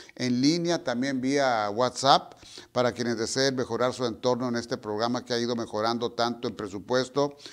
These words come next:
como en el uso de tecnologías para facilitar las votaciones. El presupuesto crece, surge la administración encabezada. En esta administración municipal, ahí surge, no existía, pues...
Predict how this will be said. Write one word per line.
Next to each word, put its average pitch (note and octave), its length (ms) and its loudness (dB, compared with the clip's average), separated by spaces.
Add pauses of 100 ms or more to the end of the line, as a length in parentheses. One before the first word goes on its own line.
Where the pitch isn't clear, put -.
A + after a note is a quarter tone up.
(160)
como C#3 240 2
en C3+ 80 0
el A#2 160 -2
uso B2+ 200 -2
de A#2 80 -2
tecnologías A2+ 640 -2
para A2 240 -2
facilitar A2 840 -2 (320)
las A#2+ 420 2
votaciones. B2+ 1080 0 (480)
El B2+ 160 2
presupuesto C3 600 0
crece, E3 320 2
surge D3+ 400 0
la C#3 60 4
administración A#2+ 560 -2
encabezada. B2 480 -4
En G#3+ 60 -6
esta - 200 -6
administración A#2 640 -8
municipal, G#2+ 640 -4 (420)
ahí A2+ 180 0
surge, C3 280 0
no D3+ 80 6
existía, C#3 560 2
pues... C3 300 -2